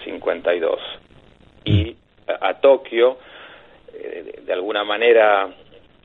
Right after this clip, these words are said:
eh, reconociendo su ingreso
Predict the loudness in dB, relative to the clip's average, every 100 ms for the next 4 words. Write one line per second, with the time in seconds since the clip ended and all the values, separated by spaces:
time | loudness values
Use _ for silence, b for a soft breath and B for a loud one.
0 | -20 -18 -6 -4 -2 -4 -4 -6 2 2
1 | 2 -4 -4 -4 -6 _ _ _ _ _
2 | -20 -20 -16 -10 -6 -4 -4 -6 -12 _
3 | _ -12 -10 -10 0 4 4 0 -6 -6